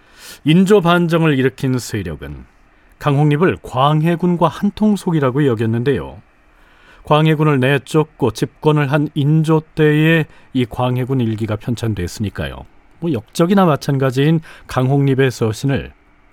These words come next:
실록에 실어줄 리가 없었겠죠. 신하들은 강홍립의 가족들을 처형해야 한다고 목소리를 높였지만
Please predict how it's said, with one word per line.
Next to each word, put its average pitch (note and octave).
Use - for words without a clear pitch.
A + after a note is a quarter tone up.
실록에 D3
실어줄 A2
리가 F2+
없었겠죠. -
신하들은 F#3
강홍립의 F3+
가족들을 E3
처형해야 F3+
한다고 F3
목소리를 E3
높였지만 G#2+